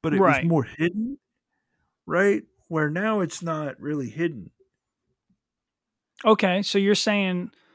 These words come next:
Speaker 2: uh, the technology changed where we once used to get media from the media, and nowadays, uh, let's be realistic, if you wanna know what's going on in your neighborhood, you typically log into Facebook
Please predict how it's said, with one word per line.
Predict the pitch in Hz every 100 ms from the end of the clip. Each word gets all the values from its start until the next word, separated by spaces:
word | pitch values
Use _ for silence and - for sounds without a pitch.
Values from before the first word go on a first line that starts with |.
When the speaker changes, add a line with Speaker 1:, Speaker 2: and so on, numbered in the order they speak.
| _ _ _ _ _ _ _ _
Speaker 2:
uh, | 190 185 175 160
the | 180
technology | - 262 247 214 202 185 170
changed | - 226 196 160 147 147 - - -
where | 180 202 190 180
we | 202 208
once | 202 262 269 -
used | 214 214 -
to |
get | 190 165
media | 175 190 202 185 160 147 147 - _
from | - - 202 190 170
the | 156
media, | 170 196 160 123 123 131 - _ _ -
and | 156 160
nowadays, | 180 208 196 180 165 156 147 143 - _ -
uh, | 160 156 156
let's | 233 -
be | 226
realistic, | 196 202 233 - 165 147 - _ _ _ _ -
if | 180
you | 202
wanna | 269 247
know | 214 220
what's | 208 196
going | - 190 185
on | 180 175
in |
your | 160 156
neighborhood, | 180 208 170 151 143
you | 160
typically | - 262 254 185 165
log | 156 160 165 165
into | 156 143
Facebook | - 185 185 - 143